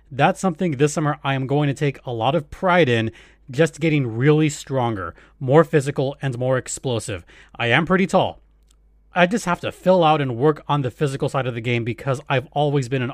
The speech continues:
offensive guy," end quote. So, yeah, that's someone that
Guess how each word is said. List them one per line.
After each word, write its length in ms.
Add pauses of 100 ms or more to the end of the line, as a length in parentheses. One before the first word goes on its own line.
offensive 460
guy," 400
end 200
quote. 280 (640)
So, 320 (540)
yeah, 220 (120)
that's 340
someone 500
that 240